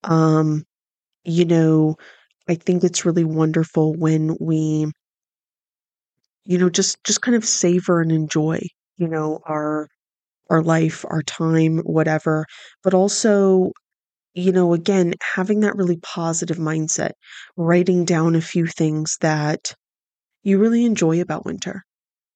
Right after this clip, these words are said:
And again, some of the things for me is the coziness. Um, before I started this podcast episode, I took a flashlight with me and I bundled up a bit. Um, but I went out for a nice walk, and it was cold,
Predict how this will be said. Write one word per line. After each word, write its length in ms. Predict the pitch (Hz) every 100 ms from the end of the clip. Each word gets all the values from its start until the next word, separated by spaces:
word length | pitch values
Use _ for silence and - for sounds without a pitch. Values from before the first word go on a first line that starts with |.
| _ -
And 80 | 180
again, 360 | 185 220 170
some 200 | 165 180
of 60 | 175
the 100 | 170
things 260 | 170 170
for 120 | - 165
me 200 | 170 175
is 200 | 165 -
the 80 | -
coziness. 760 | - 190 190 175 165 - - - _ _ _ _ _ _ _ -
Um, 160 | 170 165
before 280 | 165 175
I 60 | 165
started 300 | 165 170 170
this 120 | 170
podcast 560 | - 160 165 165 165 -
episode, 380 | 165 165 165 160
I 60 |
took 220 | 156 175
a 40 | -
flashlight 540 | - 220 202 - 165
with 180 | 147 -
me 220 | 175 233 -
and 100 | 170
I 40 |
bundled 460 | 165 156 165 226 214
up 160 | 175
a 80 | 175
bit. 280 | - 180 262 - - - _ _ _
Um, 580 | 175 170 170 170 170 -
but 220 | 170 175
I 80 | 180
went 160 | 180 185
out 120 | 190
for 100 | -
a 60 | 190
nice 240 | 185 180
walk, 240 | 190 196 - - - _
and 80 | -
it 80 | 190
was 240 | 208 208 - - -
cold, 600 | - 135 165 - -